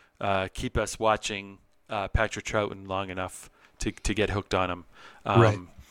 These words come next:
Speaker 1: and I, I think they did a really well job, a really, really good job of
Speaker 2: Really
Speaker 1: that.
Speaker 2: well job.
Speaker 1: Yep. <laughs>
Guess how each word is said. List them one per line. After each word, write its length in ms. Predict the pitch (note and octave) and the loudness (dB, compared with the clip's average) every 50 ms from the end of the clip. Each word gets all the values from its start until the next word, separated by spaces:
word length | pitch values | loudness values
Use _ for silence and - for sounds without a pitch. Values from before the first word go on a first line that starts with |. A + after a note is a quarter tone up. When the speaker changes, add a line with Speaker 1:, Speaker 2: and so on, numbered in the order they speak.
| - _ _ - - - | -20 _ _ -2 4 6
Speaker 1:
and 120 | A#2+ G#2+ | 8 10
I, 100 | G#2+ G#2+ - - - | 10 8 8 10 10
I 100 | A#2+ A2+ | 10 10
think 240 | - - B2 A#2 | 8 4 0 0
they 120 | - A2 G#2 | 2 0 2
did 160 | - A2+ G#2 | 2 4 4
a 40 | G#2 F#2+ | 4 4
really 320 | G2 G#2+ B2 B2+ A#2+ A2+ | 8 10 10 10 10 10
well 200 | G2+ G2+ G2 G2+ | 8 8 8 6
job, 400 | - - A2 G#2+ A2 A2 A2 - - | 6 8 8 10 10 8 8 4 0
a 120 | A2 A2 G2+ - | -2 -2 -2 0
really, 280 | - A2 G2+ G2+ F#2 - - A2 - | 0 0 0 0 -4 -6 -12 -16 -8
really 320 | - G2 G#2 G#2 G2+ F#2 G2+ - _ - | -4 -2 -2 -2 -2 -4 -6 -16 _ -2
good 160 | - A2+ A2+ | 0 0 2
job 280 | - G2+ G2+ F#2+ G2 G#2 | 4 4 4 6 6 4
of 80 | A2 A2 | 6 8
Speaker 2:
Really 140 | A#2+ A#2+ A#2 | 8 10 10
Speaker 1:
that. 60 | A2+ | 10
Speaker 2:
well 120 | A#2+ A#2 | 10 10
job. 300 | A2+ A#2 B2 B2 B2 A#2 - _ _ - _ - | 10 10 10 10 8 6 2 _ _ -14 _ 4
Speaker 1:
Yep. 340 | A#2 A2+ - - - | 4 4 4 4 0
<laughs> 0 | - | -4